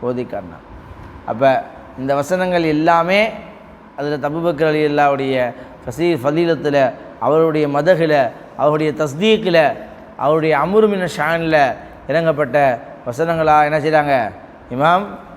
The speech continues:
ஜலாலுதீன் சுயூத்தி ரஹ்மத்துல்லாஹி அலைஹி இதை தொகுத்து கொடுத்துருக்காங்க. அவர் தொகுத்து கொடுக்குறப்ப முன்னாடியே சொன்னாங்க, என்னது? அபூபக்கர் ரலியல்லாஹுடைய பெயர்ல வந்த எல்லா கிதாபுலையும் இது என்ன செய்யல?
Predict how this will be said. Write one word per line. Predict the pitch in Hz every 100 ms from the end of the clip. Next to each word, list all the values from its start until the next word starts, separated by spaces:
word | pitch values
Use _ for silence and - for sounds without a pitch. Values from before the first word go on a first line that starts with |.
| -
ஜலாலுதீன் | 131 160 170 160 151 135 135
சுயூத்தி | 165 147 156
ரஹ்மத்துல்லாஹி | 143 143 131 139 139
அலைஹி | 139 135 131 123 - - -
இதை | 131
தொகுத்து | 123 143 165
கொடுத்துருக்காங்க. | 147 135 123 123 110 -
அவர் | 113
தொகுத்து | 113 170 180
கொடுக்குறப்ப | 180 175 196
முன்னாடியே | 185 185 196
சொன்னாங்க, | 156 175 185 170
என்னது? | 185 180 160 113 - - -
அபூபக்கர் | 120 160 180 190
ரலியல்லாஹுடைய | 185 185 180 180 175 170
பெயர்ல | 170 185 180 180
வந்த | 170 170 175 151 - - -
எல்லா | 151 185 190
கிதாபுலையும் | 170 151 190 190 196
இது | 185
என்ன | 185
செய்யல? | 196 196 190 165 110 -